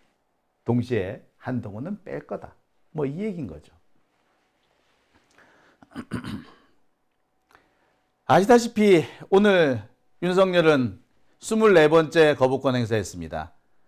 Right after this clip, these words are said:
김건희 특검법, 최상병 특검법, 지역화폐법 세 가지를 거부했습니다.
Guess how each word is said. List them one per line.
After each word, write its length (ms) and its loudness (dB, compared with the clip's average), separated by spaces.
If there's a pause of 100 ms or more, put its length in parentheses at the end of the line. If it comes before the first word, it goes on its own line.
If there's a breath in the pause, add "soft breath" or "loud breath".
(220)
김건희 380 0
특검법, 800 0
최상병 500 -2
특검법, 720 -2
지역화폐법 880 -4 (320)
세 160 -4
가지를 640 -4 (220)
거부했습니다. 880 -6